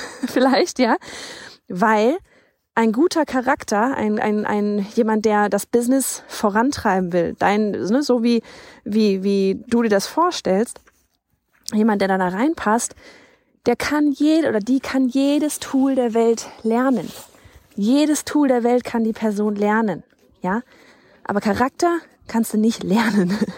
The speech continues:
<laughs> Oder zumindest schwer als da irgendwie von außen aufdrücken. Sowas muss immer von innen heraus passieren und das ist, ähm, eine sehr langfristige und vielleicht auch anstrengende Sache manchmal. Ja, also, ähm, und da hast du dann wiederum als Unternehmer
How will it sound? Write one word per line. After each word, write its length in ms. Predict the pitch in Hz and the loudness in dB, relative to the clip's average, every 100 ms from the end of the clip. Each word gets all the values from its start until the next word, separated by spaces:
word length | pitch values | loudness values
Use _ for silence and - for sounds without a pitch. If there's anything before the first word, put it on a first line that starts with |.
| - - | -16 -20
<laughs> 360 | - - - 196 | -20 -20 -6 0
Oder 160 | 214 | 0
zumindest 680 | - 233 226 214 202 - - | 2 2 2 2 0 -4 -4
schwer 360 | 208 233 302 - | 0 0 0 2
als 340 | 254 233 - - - - | 0 -2 -12 -20 -20 -2
da 120 | 226 - | -2 2
irgendwie 460 | 226 226 220 214 | 2 2 0 -2
von 240 | 214 226 - | -2 -2 2
außen 540 | 226 262 - 240 - | 2 2 2 0 0
aufdrücken. 600 | 196 196 - 214 - - _ - | -2 -2 -4 -4 -4 -6 _ -12
Sowas 200 | - 190 | -6 -4
muss 120 | 190 | -2
immer 180 | 196 190 | 0 0
von 140 | 208 | 0
innen 180 | 202 208 | 2 2
heraus 280 | 156 180 214 | 4 2 2
passieren 400 | 214 - 220 226 | -2 0 2 2
und 40 | |
das 120 | 196 | 2
ist, 200 | 185 190 - - - - | -2 -2 -10 -12 -14 -4
ähm, 300 | 185 180 180 - _ _ _ _ _ _ - | 0 2 0 -4 _ _ _ _ _ _ -8
eine 160 | 190 180 | -4 -2
sehr 120 | 180 | 0
langfristige 640 | 170 190 - 165 170 185 170 | 0 -2 -2 -2 0 0 0
und 120 | 175 - | -4 -2
vielleicht 220 | 165 165 | -2 -2
auch 60 | |
anstrengende 440 | - 180 180 175 170 | -2 -2 0 0 0
Sache 200 | 165 175 | -2 -4
manchmal. 360 | 156 - 151 - - - _ - - - _ - | -4 -2 -4 -6 -20 -20 _ -20 -20 -20 _ -4
Ja, 220 | 196 233 | -2 0
also, 340 | 196 196 208 196 - - - - | 2 2 2 0 -8 -20 -8 0
ähm, 420 | 180 185 185 175 - | 2 2 0 -2 -4
und 120 | - 175 | -4 -2
da 80 | |
hast 180 | 185 - | -2 0
du 40 | 202 | 0
dann 200 | 196 185 | 2 2
wiederum 260 | 185 185 | 2 2
als 120 | 180 | 0
Unternehmer 560 | - 185 180 220 190 | 0 0 2 2 2